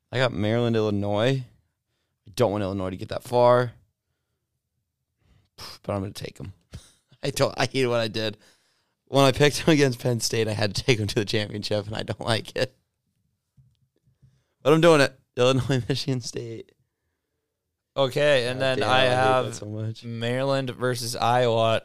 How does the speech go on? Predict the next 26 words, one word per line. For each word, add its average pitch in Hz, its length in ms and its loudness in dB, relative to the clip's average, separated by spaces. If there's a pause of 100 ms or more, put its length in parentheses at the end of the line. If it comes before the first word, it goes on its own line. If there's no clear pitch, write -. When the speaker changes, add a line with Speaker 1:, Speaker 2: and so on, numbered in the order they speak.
Speaker 2:
I 117 180 4
don't 160 200 0
think 135 280 -2
Maryland 127 480 0
has 123 220 2
scored 123 360 0
ninety 120 520 -2
all 117 300 0
year, 123 580 -2
yet 120 480 0
get 120 200 -2
even 113 280 -6
close 127 440 -2
to 113 80 -4
that. 98 380 -4 (220)
Yeah, 98 220 -2
give 110 240 -8
me 104 100 -4
the 95 100 -6
Hawks. 98 520 -10 (260)
Speaker 1:
I'm 120 160 -4
going 120 160 0
Michigan 117 340 -4
State 127 340 -6
over 113 300 -6
Mar-, 123 300 -10